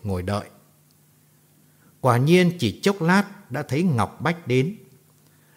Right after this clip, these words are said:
Lần này Vũ thấy rõ ràng nàng do lối cửa sổ mà bước vào, nhẹ nhàng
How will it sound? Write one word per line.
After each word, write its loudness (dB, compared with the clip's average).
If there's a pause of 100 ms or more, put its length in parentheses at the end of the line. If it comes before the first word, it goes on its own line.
(140)
Lần 2
này 4
Vũ -2
thấy 2
rõ -2
ràng 0
nàng 0 (160)
do 0
lối 0 (120)
cửa -4
sổ -4
mà -6
bước -2
vào, 0 (360)
nhẹ 0
nhàng -2